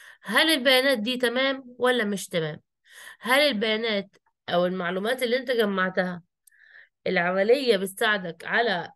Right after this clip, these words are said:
آه، ال-، خطوة تحليل البيانات بتساعدك على تفسير الماضي،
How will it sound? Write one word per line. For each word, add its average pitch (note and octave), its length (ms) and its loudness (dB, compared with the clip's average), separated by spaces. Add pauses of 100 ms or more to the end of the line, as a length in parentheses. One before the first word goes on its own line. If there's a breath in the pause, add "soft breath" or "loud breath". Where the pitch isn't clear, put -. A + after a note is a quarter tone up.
آه، - 260 -6
ال-، C3+ 520 -4
خطوة B3+ 520 0
تحليل A3+ 360 0
البيانات A3 440 0
بتساعدك A3+ 600 -4
على G3+ 400 2
تفسير B3 640 0
الماضي، G#3+ 640 2